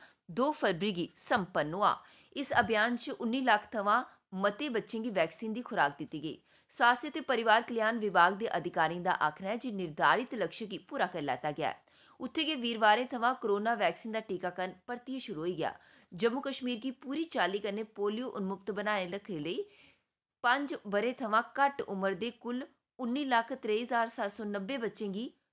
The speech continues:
ਦੋ ਬੂੰਦ ਜ਼ਿੰਦਗੀ ਕੀ ਪਿਲਾਣੇ ਦਾ ਲਕਸ਼ ਨਿਰਧਾਰਿਤ ਕੀਤਾ ਗਿਆ ਹੈ। ਪੀਡੀਪੀ ਦੇ ਅਧਿਕਸ਼ ਮਹਿਬੂਬਾ ਮੁਫਤੀ ਨੇ ਰਾਜੌਰੀ ਚ ਪਾਰਟੀ ਕਾਰਜਕਰਤਾਵਾਂ ਦੀ ਬੈਠਕ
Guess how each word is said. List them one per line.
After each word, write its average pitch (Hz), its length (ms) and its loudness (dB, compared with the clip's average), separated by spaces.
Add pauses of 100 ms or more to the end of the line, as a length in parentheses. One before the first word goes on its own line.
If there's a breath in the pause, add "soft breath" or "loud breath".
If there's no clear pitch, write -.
(140)
ਦੋ 247 180 0
ਬੂੰਦ 240 280 -2
ਜ਼ਿੰਦਗੀ 180 480 -4
ਕੀ 170 240 -10 (280)
ਪਿਲਾਣੇ 226 340 2
ਦਾ 226 120 -2
ਲਕਸ਼ 180 320 -2 (140)
ਨਿਰਧਾਰਿਤ 185 480 -2
ਕੀਤਾ 160 240 -8
ਗਿਆ 131 180 -4
ਹੈ। 165 200 -4 (800)
ਪੀਡੀਪੀ 311 380 0
ਦੇ 302 200 8
ਅਧਿਕਸ਼ 269 380 8
ਮਹਿਬੂਬਾ 240 480 6
ਮੁਫਤੀ 240 380 0
ਨੇ 285 200 2
ਰਾਜੌਰੀ 226 480 6
ਚ 269 140 -6
ਪਾਰਟੀ 202 420 4
ਕਾਰਜਕਰਤਾਵਾਂ 196 640 2
ਦੀ 240 100 -4
ਬੈਠਕ 185 420 2